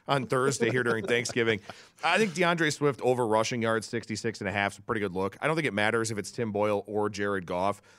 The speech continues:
Swift really had a lot of big holes against the Browns last week, and I was very impressed with how that Lions offensive line played. So I think DeAndre Swift over his rushing total, seeing sixty-six and a half out there, that's probably gonna be my favorite play, and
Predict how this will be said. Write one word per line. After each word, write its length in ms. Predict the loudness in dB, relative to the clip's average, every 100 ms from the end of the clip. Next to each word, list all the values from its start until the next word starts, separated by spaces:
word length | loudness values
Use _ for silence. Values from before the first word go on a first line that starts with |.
| _ -18
Swift 360 | -2 0 0 -2
really 540 | -6 0 2 2 0
had 200 | 0 0
a 40 |
lot 300 | 2 4 2
of 100 | 2
big 140 | -2 -2
holes 280 | 0 0 -2
against 220 | -6 -8
the 60 |
Browns 360 | -4 -2 -2 0
last 280 | 0 0 -2
week, 200 | -4 -6 -16 -4
and 60 |
I 20 | -2
was 100 | 2
very 240 | 2 2
impressed 340 | 0 0 0
with 120 | -2 -2
how 180 | 0
that 220 | 2 0 -2
Lions 340 | -2 -2 -2
offensive 420 | -4 -4 -6 -6
line 260 | -4 -4 -4
played. 360 | -2 -2 -2
So 240 | -2 -2 -2 -6 -18 -6
I 60 | -4
think 100 | 0
DeAndre 340 | 0 0 -2
Swift 320 | 0 -4 -4 0
over 340 | 2 4 2
his 160 | 0 2
rushing 380 | 2 2 -2 0
total, 300 | 2 2 0
seeing 260 | -2 -4
sixty-six 640 | -4 -6 -6 -8 -6 -6 -6
and 80 |
a 60 | -4
half 260 | -2 0 -2
out 160 | -2
there, 200 | -2 -4 -6 -20 _
that's 200 | -2 -2
probably 340 | -2 0 2 2
gonna 120 | 0
be 80 | 0
my 160 | 0
favorite 320 | 2 0 -2 -2
play, 300 | 0 0
and 100 | 0